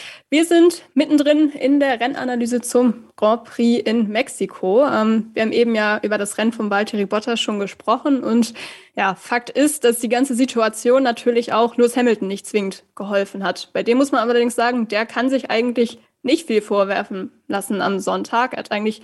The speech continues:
keinen Fehler gemacht, ähm, aber der Red Bull war dann eben doch einfach das schnellere Auto an diesem Wochenende.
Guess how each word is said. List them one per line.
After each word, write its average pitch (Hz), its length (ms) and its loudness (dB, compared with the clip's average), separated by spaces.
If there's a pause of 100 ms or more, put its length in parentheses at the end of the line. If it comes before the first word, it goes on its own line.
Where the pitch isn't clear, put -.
(560)
keinen 277 180 2
Fehler 294 300 2
gemacht, 294 440 2
ähm, 247 300 -2
aber 262 380 2
der 208 160 0
Red 233 160 -2
Bull 233 220 2
war 196 120 0
dann 220 160 -2
eben 220 240 0
doch 202 200 -4
einfach 214 280 -2
das 220 120 -8
schnellere 208 420 -2
Auto 208 320 0
an 196 120 -2
diesem 190 280 -6
Wochenende. 208 640 0